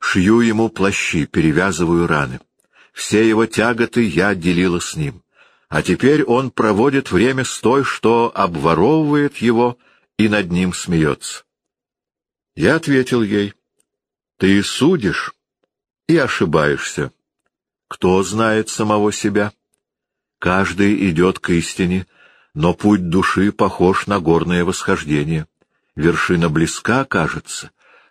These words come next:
ты до неё добрался, но с неё видны новые вершины, новые тропы и новые пропасти. Кто может знать, что утолит его жажду?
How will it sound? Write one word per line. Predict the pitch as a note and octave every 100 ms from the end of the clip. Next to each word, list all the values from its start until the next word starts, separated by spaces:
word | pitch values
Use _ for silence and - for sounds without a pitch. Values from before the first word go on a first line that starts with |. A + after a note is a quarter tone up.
| _
ты | F#2
до | E2+ F2+
неё | F2+ F#2
добрался, | E2+ F#2+ E2+ G#2+ C3+ A2+ - E2 - _ - _ _ _ -
но | C#2+ F2 F2+ F2
с | F2+ -
неё | F2 E2+ F#2
видны | F2+ D2+ F2
новые | F2+ G2+ C3+ C#3 C3+
вершины, | C3+ B2 - B2+ B2+ B2+ - _ _ _ _
новые | D2 F2+ A2+ A#2+ A#2+
тропы | - F2 G#2+ G#2+ G#2 G#2
и | - E2+
новые | C#2 E2 F#2 F#2+
пропасти. | - F2+ F#2 F#2+ - - E2+ _ _ _ _ _ _ _ _
Кто | - F#3+ E3
может | G#2 E2 E2+
знать, | D2 D#2 D#2 - _ - - _ _
что | - - G#2 F#2
утолит | F2 G2 F2+ F2
его | - E2 E2
жажду? | E2 D2 C2 -